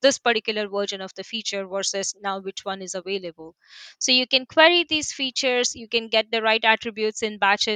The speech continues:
or in real time, and get that, uh, M L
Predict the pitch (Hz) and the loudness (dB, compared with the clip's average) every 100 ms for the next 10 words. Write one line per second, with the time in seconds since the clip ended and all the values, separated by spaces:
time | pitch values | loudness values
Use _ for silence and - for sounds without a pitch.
0 | 202 202 196 202 185 185 190 - 233 226 | -2 -4 -6 -8 -6 -6 -4 2 4 4
1 | 220 - - - - - 208 220 220 220 | 0 -8 -18 -20 -20 -4 4 4 4 -2
2 | _ - 254 - - - 214 214 - - | _ 4 6 4 0 6 8 8 0 0
3 | 214 - 214 214 | 2 2 0 -2